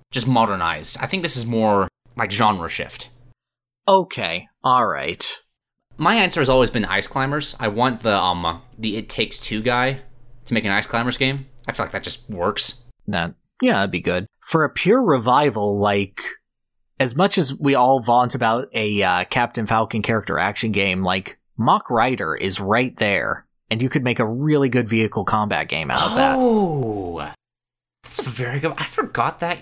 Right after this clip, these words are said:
Speaker 1: existed.
Speaker 2: Um, I would also love to see Star Tropics adapted to be a kid of today, exploring islands and
Speaker 1: Oh,
Speaker 2: whatnot,
Speaker 1: gosh.
Speaker 2: as opposed to
Speaker 1: I don't
Speaker 2: a nineties kid.
Speaker 1: Just a twenty twenties kid? Oh, no.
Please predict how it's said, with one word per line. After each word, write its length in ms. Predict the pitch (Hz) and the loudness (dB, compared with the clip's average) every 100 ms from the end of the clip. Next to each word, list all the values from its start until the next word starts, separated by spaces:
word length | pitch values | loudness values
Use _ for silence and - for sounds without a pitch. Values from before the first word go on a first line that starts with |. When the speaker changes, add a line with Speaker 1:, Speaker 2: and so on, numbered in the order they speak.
| - | -10
Speaker 1:
existed. 520 | - 123 - 90 80 - - _ _ _ 101 | -6 -6 -4 -8 -8 -16 -20 _ _ _ -4
Speaker 2:
Um, 320 | 101 101 110 _ 131 | -2 -2 -4 _ -2
I 80 | |
would 120 | 131 135 | 2 2
also 280 | 131 - | 2 4
love 600 | 135 120 127 135 147 156 | 2 4 4 2 -2 -6
to 160 | - 131 | -2 0
see 580 | - 131 120 117 117 117 _ | 2 2 4 4 2 -2 _
Star 320 | - - 131 135 | -2 2 4 4
Tropics 580 | - 151 - 151 - - | 4 2 4 0 2 0
adapted 680 | 123 123 123 127 - 143 123 | 0 2 2 0 -2 -4 -2
to 80 | |
be 140 | 120 120 | 2 2
a 60 | |
kid 240 | 110 131 120 | 2 2 2
of 100 | 107 | 2
today, 540 | 117 104 110 185 233 _ _ _ _ - | 0 2 2 2 -2 _ _ _ _ -4
exploring 600 | 143 - 165 170 180 196 _ _ - 160 | -2 2 4 4 4 2 _ _ -6 0
islands 380 | 180 190 196 | 2 2 2
and 80 | 202 | 6
Speaker 1:
Oh, 20 | |
Speaker 2:
whatnot, 380 | 196 208 202 233 | 6 6 4 2
Speaker 1:
gosh. 440 | - - - - - - | 0 2 2 0 -8 -4
Speaker 2:
as 160 | 160 135 | 0 0
opposed 340 | 127 156 - | 2 2 4
to 60 | 170 | 2
Speaker 1:
I 40 | |
don't 180 | - 139 | 4 4
Speaker 2:
a 40 | |
nineties 520 | 135 131 143 147 156 - | 4 2 2 0 0 2
kid. 320 | 180 208 208 - - - | 2 2 -2 -12 -20 -20
Speaker 1:
Just 220 | - 123 135 | -12 -8 -8
a 60 | |
twenty 320 | 123 147 143 | -6 -4 -4
twenties 340 | 135 123 127 127 | -2 -2 -2 0
kid? 180 | 143 139 | 0 0
Oh, 240 | 139 131 | 0 0
no. 500 | 95 90 92 90 90 | 0 0 2 0 -2